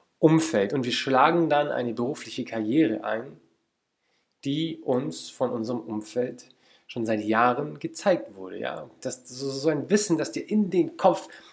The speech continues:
reingeprügelt wurde, so ständig so, oh, du, keine Ahnung,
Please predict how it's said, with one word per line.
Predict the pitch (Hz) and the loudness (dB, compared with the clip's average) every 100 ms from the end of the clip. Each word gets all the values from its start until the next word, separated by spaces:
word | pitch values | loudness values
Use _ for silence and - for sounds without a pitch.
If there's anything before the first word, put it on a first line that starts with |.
| - | -10
reingeprügelt | - 160 160 139 - 156 135 123 131 | 2 4 4 2 2 2 2 -2 -2
wurde, | 131 120 | 0 0
so | 120 131 | -2 -2
ständig | - 175 - | 2 2 4
so, | 151 - - - | 2 2 -8 -10
oh, | 120 131 135 127 123 - - - _ - | -4 0 0 0 -4 -10 -20 -20 _ -6
du, | 127 120 | -2 -2
keine | 120 - 127 123 | 0 4 6 8
Ahnung, | 143 143 131 113 - | 6 6 2 0 -4